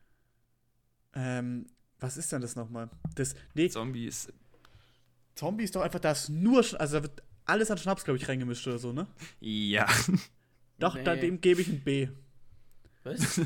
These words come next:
Speaker 1: Einfach,
Speaker 2: Ehrlich.
Speaker 1: einfach aus dem Prinzip, weil du trinkst, du trinkst nämlich einen so-, Zombie nicht für den Geschmack, den trinkst du nur, dass es ballert und das, der vers-, <laughs> der macht alles, was es verspricht. Also du trinkst ein, zwei Zombies,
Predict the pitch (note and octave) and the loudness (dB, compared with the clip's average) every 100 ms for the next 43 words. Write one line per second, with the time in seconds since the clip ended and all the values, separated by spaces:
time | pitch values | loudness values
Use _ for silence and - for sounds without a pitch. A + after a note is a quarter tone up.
0 | - - F3 G#3 C#3+ B2 B2 - - D#3+ | 0 2 4 6 8 8 6 6 4 4
1 | G3 E3+ - F#3+ A#3 - F#3+ - A3+ - | 4 2 2 2 2 -2 -4 -4 -6 -6
2 | - - D#3 E3+ - G#3 A3+ - F3+ - | -20 -4 -2 -2 -2 -4 -4 -4 -6 -4
3 | D#3 - A#3 B3 G#3+ F#3+ D#3+ E3+ - C#3 | -6 -2 -2 0 -2 -2 -4 -8 -10 -8
4 | D3+ - D3 - E3 G#3+ A3+ A#3+ F3 - | -8 -8 -10 -2 0 0 -2 -2 -4 -6
5 | - - - - - D#3+ A#3+ - - G3 | -10 -20 -20 -20 -6 -2 0 0 4 4
6 | F3+ D#3+ - G3+ - - - - D#3 E3+ | 4 0 0 -2 -4 -12 -20 -8 -4 -4
7 | G3 G3 - F3+ F3 A3 C4 A3+ - D#3+ | -2 -4 -2 -2 2 4 4 2 0 0
8 | D#3+ - - G3+ B3 B3+ - - - - | -2 -4 0 2 2 -4 -8 -20 -20 -8
9 | - F3 E3 F#3 F3+ - D#3 D#3 D#3+ D3+ | -2 -2 2 2 2 -2 0 2 2 0
10 | - G3 F3+ - F3 A3+ A3+ F3+ F3+ E3 | 2 6 6 6 4 4 4 2 2 2
11 | E3+ D#3 F3+ B3+ - D#3+ D#3+ D#3 F#3 A#3+ | 0 0 -2 -4 -4 -6 -4 -4 -4 -4
12 | - - G#3+ A3 F#3+ F#3 G#3+ A#3 | -4 -4 -4 -4 -6 -4 -6 -6